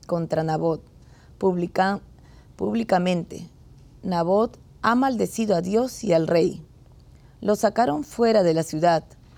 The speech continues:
y lo apedrearon hasta que murió. Entonces informaron a Jezabel: "Nabot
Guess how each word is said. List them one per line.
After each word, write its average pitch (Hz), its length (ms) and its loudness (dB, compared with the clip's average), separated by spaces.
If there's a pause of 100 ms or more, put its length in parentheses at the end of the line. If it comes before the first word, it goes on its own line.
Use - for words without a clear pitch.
(140)
y 175 140 -2
lo 170 80 4
apedrearon 185 760 0 (140)
hasta 170 260 -2
que 165 140 -4
murió. 165 500 0 (680)
Entonces 240 840 -2 (120)
informaron 185 720 0
a 180 120 0
Jezabel: 175 600 -2 (600)
"Nabot 190 580 2